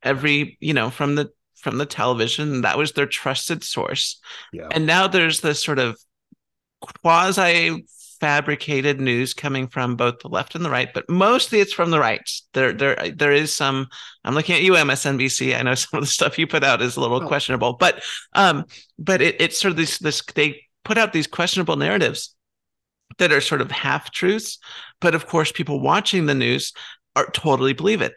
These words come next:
Speaker 1: And it is very frustrating because I remember growing up, you know, the, my parents who were, who are now, and, and, well, not, my parents specifically are not super brainwashed,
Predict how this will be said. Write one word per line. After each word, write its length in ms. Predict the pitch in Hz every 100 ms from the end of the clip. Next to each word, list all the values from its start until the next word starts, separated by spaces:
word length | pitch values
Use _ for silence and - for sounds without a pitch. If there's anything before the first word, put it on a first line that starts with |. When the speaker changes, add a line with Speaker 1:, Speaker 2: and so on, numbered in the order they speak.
| -
Speaker 1:
And 240 | 156 147 -
it 160 | 151
is 300 | 147 139 -
very 260 | - 147 135
frustrating 600 | - 185 214 - 147 143
because 260 | 135 127 -
I 80 | 143
remember 500 | 135 127 160 220 196
growing 440 | 135 151 143 131 190
up, 260 | 170 - - _ _ _ _ -
you 480 | - - - - 147
know, 140 | -
the, 160 | - 139 151
my 160 | 151
parents 840 | - 165 190 185 123 - - - - 156
who 220 | 151 143
were, 640 | - - - - 104 80 _ _ _ _ _ 160
who 180 | 151
are 100 | 165
now, 600 | 135 151 165 160 151 143 - -
and, 240 | 143 143
and, 280 | - 135 135 -
well, 160 | - - -
not, 120 | - 185
my 160 | 214
parents 420 | 202 180 135 -
specifically 640 | - - 139 139 156 156 135
are 80 | 120
not 320 | 123 120 - _ _ _ _ -
super 380 | 110 - 143 151
brainwashed, 720 | - 131 139 165 175 - -